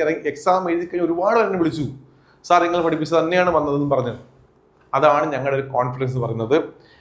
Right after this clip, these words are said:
എനിക്ക് ഉറപ്പുണ്ട്, ഈ എച്ച് എസ് ടി പരീക്ഷയിൽ ഏറ്റവും കൂടുതൽ ഉദ്യോഗാർത്ഥികൾ പഠിക്കാൻ പോകുന്ന സ്ഥാപനം മാസ്റ്റർ കെ അക്കാഡമി ആയിരിക്കും,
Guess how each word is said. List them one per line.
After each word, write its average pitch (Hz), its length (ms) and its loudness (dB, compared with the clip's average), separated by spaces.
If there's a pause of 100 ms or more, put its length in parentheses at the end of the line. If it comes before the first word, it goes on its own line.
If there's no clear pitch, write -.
(680)
എനിക്ക് 208 200 6
ഉറപ്പുണ്ട്, 202 720 6 (340)
ഈ 185 160 0
എച്ച് 202 200 4
എസ് 208 220 2
ടി 214 40 0
പരീക്ഷയിൽ 175 600 2
ഏറ്റവും 233 680 2
കൂടുതൽ 202 400 0
ഉദ്യോഗാർത്ഥികൾ 170 640 4
പഠിക്കാൻ 160 380 0
പോകുന്ന 156 180 -2
സ്ഥാപനം 151 380 2
മാസ്റ്റർ 135 280 -2
കെ 135 120 -4
അക്കാഡമി 120 360 -4
ആയിരിക്കും, 107 340 -12